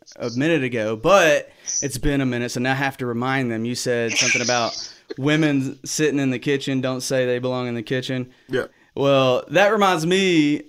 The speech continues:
Speaker 1: of something stupid as shit that I saw on Facebook, which was I D K's last <laughs> podcast. And it's not their whole podcast. It was great and everything, but when I listened to it, they got to talking about this girl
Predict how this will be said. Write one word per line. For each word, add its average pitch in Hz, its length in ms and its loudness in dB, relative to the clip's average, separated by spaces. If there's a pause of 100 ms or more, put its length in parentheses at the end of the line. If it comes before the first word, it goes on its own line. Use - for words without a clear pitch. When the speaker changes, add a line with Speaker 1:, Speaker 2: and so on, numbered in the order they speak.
Speaker 1:
of 131 160 -2
something 131 580 -4
stupid 147 400 0
as 123 80 -2
shit 139 280 -2
that 127 100 0
I 175 160 6
saw 196 280 2
on 156 60 2
Facebook, 147 500 0
which 147 220 0
was 135 320 2 (240)
I 170 160 2
D 170 160 4
K's 165 340 2
last 143 320 0
<laughs> - 0 -
podcast. 175 840 4 (260)
And 190 120 2
it's 202 120 2
not 214 320 4
their 165 140 6
whole 170 180 6
podcast. 135 540 2
It 131 40 0
was 123 180 -4
great 131 300 2
and 117 100 -2
everything, 113 400 -4
but 113 320 -2 (840)
when 143 220 0
I 120 160 2
listened 160 460 4
to 156 60 2
it, 147 300 2
they 156 160 4
got 160 160 2
to 156 80 -6
talking 143 320 0
about 135 240 -2
this 131 220 -4
girl 131 540 0